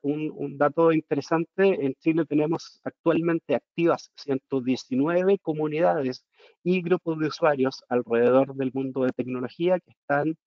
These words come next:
y estamos, <laughs> porque yo soy organizador de uno de ellos, estamos permanentemente haciendo comunidad, networking y creando comunidades de aprendizaje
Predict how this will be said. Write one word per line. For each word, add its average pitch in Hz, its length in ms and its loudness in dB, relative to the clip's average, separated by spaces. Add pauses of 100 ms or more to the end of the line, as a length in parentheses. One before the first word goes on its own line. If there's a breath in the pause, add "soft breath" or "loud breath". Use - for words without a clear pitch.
(280 soft breath)
y 120 100 -4
estamos, 147 480 2
<laughs> 120 60 -20
porque 123 240 -4
yo 127 80 -2
soy 120 320 2 (300 soft breath)
organizador 127 600 4
de 147 80 0
uno 147 120 2
de 160 100 6
ellos, 175 360 2
estamos 160 500 -2 (120)
permanentemente 151 1300 2
haciendo 147 760 -4 (320 soft breath)
comunidad, 123 560 2 (100)
networking 135 720 0
y 156 140 0
creando 151 440 -2
comunidades 135 840 2
de 123 340 0
aprendizaje 120 720 -6